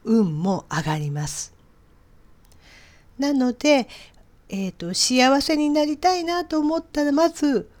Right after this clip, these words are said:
お部屋のエネルギーを高めていくっていうことをしてほしいと思います。この時に、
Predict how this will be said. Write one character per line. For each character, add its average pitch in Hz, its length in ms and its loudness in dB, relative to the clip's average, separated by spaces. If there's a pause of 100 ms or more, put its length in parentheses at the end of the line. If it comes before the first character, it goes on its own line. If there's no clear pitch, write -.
(140)
お 190 40 -2
部 226 160 -2
屋 254 200 2
の 330 200 0
エ 302 100 0
ネ 330 160 2
ル 311 140 0
ギ 185 240 -4
ー 185 40 0
を 185 220 -2 (400)
高 - 300 -2
め 392 160 -2
て 226 100 4
い 202 100 6
く 302 200 -4
っ - 20 -6
て - 180 -6
い 175 120 -2
う 151 80 -8
こ 151 160 -8
と 277 160 -4
を 311 80 0
し - 100 -6
て 190 140 -4
ほ 165 140 -10
し 180 240 -6
い 151 40 -12
と 196 320 -2
思 165 260 -4
い 151 140 -8
ま 180 160 -2
す。 - 240 -14 (920)
こ 311 140 -6
の 349 140 -2
時 392 400 -4
に、 330 400 -6